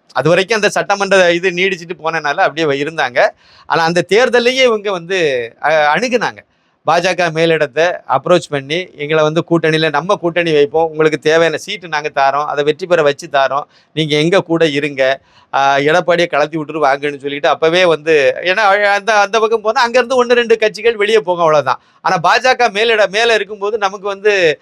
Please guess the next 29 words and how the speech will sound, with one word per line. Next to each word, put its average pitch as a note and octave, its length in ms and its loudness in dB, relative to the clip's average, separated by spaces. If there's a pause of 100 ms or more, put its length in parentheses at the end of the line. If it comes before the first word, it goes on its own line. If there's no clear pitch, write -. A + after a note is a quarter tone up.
(300)
பலமாக G#3+ 640 2
நிறைய F#3+ 280 2
விஷயங்களை G#3 500 -2
இவங்க F#3+ 420 -2
பள்ளி F#3+ 260 -2
கொள்ளையடிச்சிருக்கிறதெல்லாம் G3 1080 0
கேஸ் G#3+ 200 2
எல்லாம் G#3 200 -2
நிறைய F3+ 260 2
இருக்கு, D3 320 -2 (200)
அதுல G#3 320 2
இருந்தெல்லாம் G3+ 460 0
வெளியே G3 220 2
வந்துடலாம். E3 460 0 (220)
அப்புறம் G3+ 320 0
கொள்ளையடிச்சதை G#3+ 460 2
எவ்வளவு G#3+ 280 4
நாளும் G3+ 200 -2
கண்டுக்காம G3+ 440 -2
இருப்பாங்க. E3+ 400 0
இப்படி F3+ 240 -2
எல்லாம் G3+ 180 2
ஒரு, A3 200 4 (440)
எல்லாம் A3+ 200 -2
சுயநலம் B3 460 0
தான், E3+ 260 0
குடும்ப G3+ 460 0
இது F3 180 -6
தானே, D3+ 260 -4